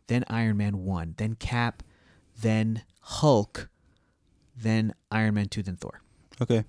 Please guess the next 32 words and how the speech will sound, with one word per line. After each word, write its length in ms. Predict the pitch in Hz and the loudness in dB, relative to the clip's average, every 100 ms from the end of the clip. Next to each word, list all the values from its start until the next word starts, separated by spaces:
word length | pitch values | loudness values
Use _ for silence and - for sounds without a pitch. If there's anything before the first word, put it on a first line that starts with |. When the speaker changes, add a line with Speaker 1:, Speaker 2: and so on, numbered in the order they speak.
| - | -6
Speaker 1:
That's 200 | 95 - | -12 -8
my 80 | 92 | -8
ranking. 380 | 85 - - - | -10 -14 -12 -2
Speaker 2:
Okay. 140 | 180 175 _ _ _ - | -2 -2 _ _ _ -8
Speaker 1:
A 60 | |
lot 180 | 101 101 | -6 -4
of 60 | 101 | -6
it 80 | 95 | -4
based 260 | 95 - | -6 -4
on 220 | 92 85 - _ _ _ | -6 -8 -12 _ _ _
Speaker 2:
My 160 | 104 117 | -4 0
ranking 360 | 139 139 135 127 | 2 2 2 2
is 160 | 123 | 0
better. 340 | 113 113 82 - - - | 2 2 0 -8 -16 -6
Speaker 1:
Yeah. 240 | 110 107 | -2 0
<laughs> 1700 | - - - 139 - 190 170 190 170 185 175 165 160 160 131 - 117 | 0 -2 -2 -2 2 2 4 6 10 10 12 10 10 8 6 0 -2
For 180 | - 139 | 0 4
you, 240 | 113 139 180 | 6 8 8
maybe. 380 | 98 92 104 113 | 4 2 0 0
Speaker 2:
Nope, 320 | 98 95 131 | 2 4 2
for 140 | - 127 | 2 4
Speaker 1:
Um, 180 | 131 127 | 6 6
Speaker 2:
the 40 | |
world. 340 | 98 104 80 - | 6 4 2 2
Speaker 1:
are 160 | 131 135 | 4 6
you 140 | 147 | 6
looking 280 | 151 151 147 | 4 2 0
forward 240 | - 135 - | 0 2 2
to 120 | - | 0
Iron 160 | 120 | 2
Man 140 | 117 107 | 2 0
three? 320 | - 85 | -2 -4